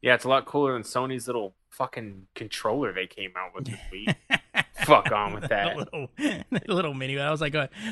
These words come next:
Speaker 2: "Wow,
Speaker 1: Fuck on with
Speaker 2: really?"
Speaker 1: that.
Speaker 2: <laughs>
Speaker 1: They basically made a controller without a touchpad and without grips.
Speaker 2: Yeah.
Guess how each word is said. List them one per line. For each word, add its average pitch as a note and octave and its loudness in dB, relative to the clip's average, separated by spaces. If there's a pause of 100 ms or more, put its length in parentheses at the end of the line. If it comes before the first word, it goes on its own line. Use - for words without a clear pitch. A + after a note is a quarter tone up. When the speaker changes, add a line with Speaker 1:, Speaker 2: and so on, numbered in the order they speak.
(120)
Speaker 2:
"Wow, B2+ 8
Speaker 1:
Fuck B2+ 2
on A#2 10
with A#2 2
Speaker 2:
really?" A#2 4 (120)
Speaker 1:
that. - 0
Speaker 2:
<laughs> - -20 (460)
Speaker 1:
They F3 12
basically G3 10
made F3+ 10
a E3+ 6
controller E3+ 8
without C#3+ 10
a D#3 8
touchpad C#3 4
and B2+ -2
without A#2+ 2
grips. - 2
Speaker 2:
Yeah. D#3 6